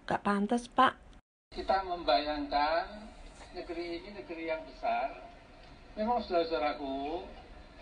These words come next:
Speaker 2: kalau kita melihat perkembangan zaman ini, di Rusia itu P K I bangkit.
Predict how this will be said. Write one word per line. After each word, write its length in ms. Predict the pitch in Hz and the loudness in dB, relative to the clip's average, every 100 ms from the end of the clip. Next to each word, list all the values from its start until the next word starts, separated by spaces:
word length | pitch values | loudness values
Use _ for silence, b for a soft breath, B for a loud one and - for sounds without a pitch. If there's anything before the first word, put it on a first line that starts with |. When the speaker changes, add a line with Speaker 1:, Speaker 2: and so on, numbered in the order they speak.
| - - - | -18 -16 0
Speaker 2:
kalau 120 | 175 180 | 0 2
kita 200 | 190 202 196 | 0 0 0
melihat 560 | 185 180 - 196 - - - - - - - - - - - - | -2 -2 0 2 2 -2 -16 -18 -18 -18 -18 -18 -18 -18 -14 -6
perkembangan 560 | 190 196 175 175 - - | -4 -2 2 2 2 2
zaman 320 | 339 339 339 | 2 4 2
ini, 640 | 330 302 139 135 160 196 220 - - - - - | 0 -4 -4 -4 -4 -6 -10 -14 -18 -18 -14 0
di 160 | 180 | 2
Rusia 800 | 185 180 - 240 226 175 170 - - | 4 2 0 0 2 2 0 -4 -6
itu 240 | 185 226 | -6 -4
P 160 | 208 202 | -4 -2
K 240 | 190 185 | 0 0
I 80 | 208 | -2
bangkit. 480 | - 160 156 165 | -2 -2 0 -4